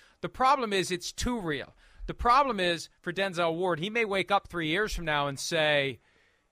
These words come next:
"You know, this was a good deal when I signed it," but the market continues to explode. The salary cap continues to spike.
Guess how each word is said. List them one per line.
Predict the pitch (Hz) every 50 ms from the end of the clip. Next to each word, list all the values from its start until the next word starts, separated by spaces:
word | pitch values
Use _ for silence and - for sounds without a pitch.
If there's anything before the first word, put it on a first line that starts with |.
| _
"You | - 151
know, | 156
this | 160 202 208 -
was | 220 185
a | 175
good | 156 175 151
deal | 139 160 156 143
when | 143 131
I | 127
signed | 120 - - - 175 175 202 220 220 160
it," | 147 135 135 123 - - _ _ _ _ -
but | - 160 165 165 160 156 156 156 _ _ _ _ _ _ _ _ _ _ _
the | 160 139 156
market | 147 147 151 165 196 208 202 - 185 175 170 _ _ _
continues | - 175 165 - 147 165 160 151 143 -
to | - 147
explode. | 131 - - - - - 135 123 123 127 143 147
The | 135 143
salary | - - 175 165 175 196 208 202 190
cap | 175 - 160 151 147 143 139 _ -
continues | - 156 143 - - 156 147 139 135 123 -
to | - - -
spike. | - - - - - 143 139 139 143 - -